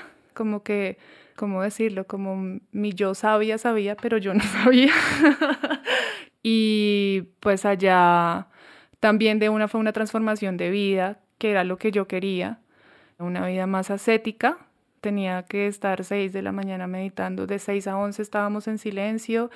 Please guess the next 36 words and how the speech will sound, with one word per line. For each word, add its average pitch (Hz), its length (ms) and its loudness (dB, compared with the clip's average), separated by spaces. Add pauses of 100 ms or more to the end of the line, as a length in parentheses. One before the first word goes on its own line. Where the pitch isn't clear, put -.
(480)
Eh, 196 260 -2
de 202 100 -6
seis 196 200 -4
a 190 80 -2
siete 208 300 -6
meditábamos. 208 800 -4
De 208 160 -2
ocho 196 680 -4
a 196 80 -2
once 196 440 -4
yoga. 202 720 -2
Y 196 160 -10
de 190 240 -6
once 185 720 -8 (200)
a 196 120 -4
una, 185 440 -6 (520)
ah, - 160 -10
desayunábamos 196 1080 -6
y 214 80 -8
todo 190 300 -4
en 180 100 -8
silencio 196 460 -8
la 190 100 -8
mañana. 196 540 -6 (500)
Y 226 80 -8
lo 208 140 -4
primero 196 380 -6
que 220 100 -10
tengo 214 340 -8
que 175 100 -6
poner 226 320 -6
en 185 100 -10
el 185 120 -14
cofrecito 214 640 -8
del, 196 580 -8
de, 220 460 -2